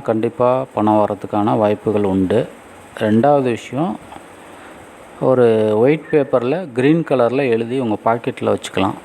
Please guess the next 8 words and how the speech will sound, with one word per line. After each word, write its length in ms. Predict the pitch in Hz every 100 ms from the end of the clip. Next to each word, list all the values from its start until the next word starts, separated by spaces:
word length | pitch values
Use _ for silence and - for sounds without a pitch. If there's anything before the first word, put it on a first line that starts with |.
| -
பாக்கெட்ல, 400 | 104 104 101 101 101
பர்ஸ்ல 460 | 104 - 107 107 101
வச்சுக்கிட்டீங்கன்னா 580 | 101 104 95 101 120 147 -
கண்டிப்பாக 640 | 113 123 120 123 117 123 110 101 -
பணம் 320 | 104 107 104
வர்றதுக்கான 680 | 101 101 95 101 98 101 143 53 - - - - - 107
வாய்ப்புகள் 560 | 107 104 110 104 156 - -
உண்டு. 280 | 113 117 104